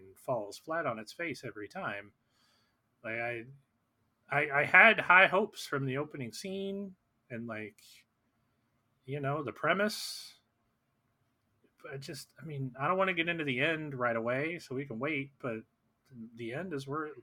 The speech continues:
really lost me. So, just 'cause none of it made sense.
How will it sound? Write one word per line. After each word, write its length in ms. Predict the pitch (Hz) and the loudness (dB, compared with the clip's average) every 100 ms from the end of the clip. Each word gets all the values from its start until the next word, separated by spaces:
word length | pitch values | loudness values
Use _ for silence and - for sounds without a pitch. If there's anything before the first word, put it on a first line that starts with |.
| 113 | -12
really 300 | 135 180 160 | -10 -8 -8
lost 360 | 127 226 - - | -10 -10 -16 -20
me. 60 | _ _ _ _ _ _ _ _ _ _ _ _ _ _ _ _ _ _ _ _ | _ _ _ _ _ _ _ _ _ _ _ _ _ _ _ _ _ _ _ _
So, 460 | - 117 113 113 113 120 | -14 -12 -10 -12 -16 -14
just 220 | 135 131 | -14 -12
'cause 380 | - 120 110 - _ _ _ _ 143 | -8 -8 -10 -16 _ _ _ _ -10
none 260 | 131 147 | -6 -4
of 140 | 226 185 | -4 -6
it 100 | 139 | -8
made 280 | 139 113 | -8 -10
sense. 500 | - 226 247 226 - | -12 -10 -8 -10 -18